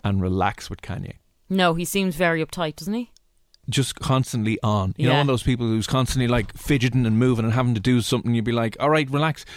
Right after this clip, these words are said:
Speaker 1: You could, you could never go down to your local with Kanye and just have a couple of quiet pints
Speaker 2: No.
Speaker 1: and relax.
Speaker 2: And I think she seems constantly off.
Speaker 1: <laughs>
Speaker 2: You know, she doesn't seem like she's,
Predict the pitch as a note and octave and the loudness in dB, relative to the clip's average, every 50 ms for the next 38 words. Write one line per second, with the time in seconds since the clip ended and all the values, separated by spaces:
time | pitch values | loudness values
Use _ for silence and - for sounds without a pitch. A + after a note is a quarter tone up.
0 | - - - B2+ A#2 - C#3 B2 A#2 - - C3 B2 - B2 A#2+ C3+ D3+ D#3+ D#3+ | -14 -10 -8 -8 -2 0 0 0 0 0 0 0 0 2 4 4 4 4 4 4
1 | F3 D3 C#3+ B2+ B2 A#2 A2+ A2 G2+ - A2+ G#2+ G2+ G#2 G#2 G#2+ G#2+ - - G#2 | 2 2 2 2 2 4 2 2 0 0 -2 -2 0 0 2 0 0 0 -2 -4
2 | G2+ - G2+ - - - G#2 G2+ G2 G2 G2+ G#2 - - - - A2 A#2 - - | -4 -4 -6 -6 -6 -4 -2 -2 -2 -2 -4 -6 -10 -8 -6 -4 -4 -4 -4 -4
3 | A2 - - G2+ - - G#2 G#2 - - F3 - D3+ C#3+ C#3 G2+ F#2 F#2 F#2 G#2+ | -4 -4 -4 -4 -2 -2 -2 -2 0 0 0 0 0 0 0 -2 -2 -2 -4 -6
4 | - - - _ _ - - G3 G3 F#3+ G#3 G3 F#3 - - - F#3+ F3 - - | -8 -14 -20 _ _ 0 2 2 2 2 2 0 0 0 -4 -6 -6 -4 -4 -4
5 | F3+ E3 D#3 - - F3+ E3 C#3+ - D#3+ D3+ C#3+ D#3 F3+ E3 C#3+ - - - - | -4 -4 -4 -4 -4 -4 -4 -4 -4 -4 -2 2 4 4 2 2 -2 -8 -14 -16
6 | - _ _ _ _ _ _ _ _ - - - - - - - - - G3+ - | -20 _ _ _ _ _ _ _ _ -12 -10 -8 -6 -4 -2 -2 2 4 2 4
7 | - - - - - - - - G3+ G#3+ G#3 G3+ G#3 G#3 G#3+ - - A#3+ A3 A3+ | 4 2 2 2 -2 -2 -2 -2 0 2 4 4 4 4 4 2 0 0 0 2
8 | B3 B3+ G#3+ G#3+ - A#3+ A#3 A3+ G#3+ G#3 G3 G#3+ G#3+ G#3 F3+ F3 - | 2 2 0 2 2 2 2 2 2 2 2 2 2 0 -2 -4 -2